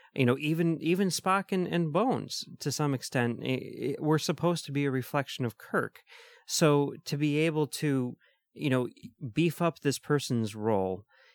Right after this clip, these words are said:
even if it means basically making them a foil for this other character, you know, I mean, that to me is perfectly fine and valid and a better use of that character than the original series.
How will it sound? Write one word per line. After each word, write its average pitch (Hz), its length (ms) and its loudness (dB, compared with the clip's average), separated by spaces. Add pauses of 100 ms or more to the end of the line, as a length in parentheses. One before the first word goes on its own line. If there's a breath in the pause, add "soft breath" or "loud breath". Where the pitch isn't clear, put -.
(120 soft breath)
even 151 300 4
if 143 160 0
it 120 100 0
means 117 720 2 (1000)
basically 131 460 2
making 110 400 2
them 101 200 2
a 90 60 -2
foil 117 560 2
for 98 720 0
this 104 260 -6
other 113 220 2
character, - 920 -6
you 104 160 -4
know, 101 300 -2 (500)
I 123 100 -2
mean, 131 140 2
that 147 160 0
to 143 100 -4
me 143 120 4
is 117 100 0
perfectly 127 460 -2
fine 98 520 0
and 104 160 -2
valid 117 440 0
and 120 340 0
a 123 120 0
better 127 260 0
use 131 360 -2
of 110 100 -4
that 101 200 0
character 107 640 -4 (340 soft breath)
than 113 680 2 (160)
the 117 280 -2
original 117 360 0
series. - 640 -8